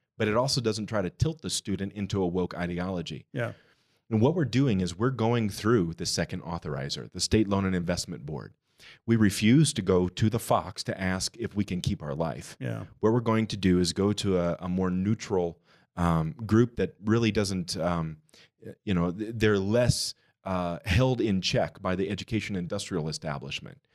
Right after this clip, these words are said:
Speaker 1: And I think by doing that, we may actually break the stranglehold
Speaker 2: Hmm.
Speaker 1: that the education industrial establishment has. And I
Speaker 2: Yeah.
Speaker 1: keep using, by the way,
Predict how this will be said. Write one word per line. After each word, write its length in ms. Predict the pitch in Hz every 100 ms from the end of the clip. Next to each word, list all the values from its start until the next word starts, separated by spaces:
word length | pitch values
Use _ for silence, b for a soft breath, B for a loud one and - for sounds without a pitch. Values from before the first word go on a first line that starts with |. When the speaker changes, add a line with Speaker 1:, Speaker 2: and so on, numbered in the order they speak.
| B B B B
Speaker 1:
And 140 | 127 123
I 100 | 120
think 240 | - 180 127
by 140 | 120
doing 420 | 101 139 147 107
that, 220 | 82 78 107
we 160 | 123
may 220 | 127 127
actually 380 | - 107 - 110
break 400 | 92 78 104 131
the 80 | 98
stranglehold 920 | - - 117 123 82 151 151 - - _ -
Speaker 2:
Hmm. 320 | 160 147 131
Speaker 1:
that 480 | 120 101 98 95 -
the 220 | 104 101
education 680 | 107 104 - 110 - 92 92
industrial 540 | 104 92 98 - 101 90
establishment 640 | 82 82 80 82 - 82
has. 420 | 87 101 67 58 - -
And 80 | 120
I 40 |
Speaker 2:
Yeah. 60 | 147
Speaker 1:
keep 200 | 214 160
using, 260 | 190 143
by 140 | 107 107
the 80 | 95
way, 240 | 95 135